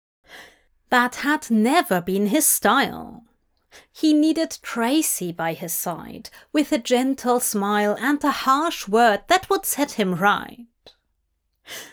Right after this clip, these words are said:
He could have gotten on his bike and visited her. In theory. In practice,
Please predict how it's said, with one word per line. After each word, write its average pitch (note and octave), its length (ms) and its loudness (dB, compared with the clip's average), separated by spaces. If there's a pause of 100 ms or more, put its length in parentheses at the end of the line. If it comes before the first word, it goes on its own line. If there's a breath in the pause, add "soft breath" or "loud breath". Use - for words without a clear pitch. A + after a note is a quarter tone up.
(320 loud breath)
He A3 240 0
could - 300 0
have F3+ 320 -4
gotten A3+ 340 0
on F#3+ 180 -2
his F3 220 -4
bike G3+ 460 0
and F3 180 -6
visited F#3+ 520 -2
her. - 580 -14 (580)
In F#3 200 0
theory. F3+ 1000 -4 (1000 loud breath)
In G#3+ 240 4
practice, A3+ 720 2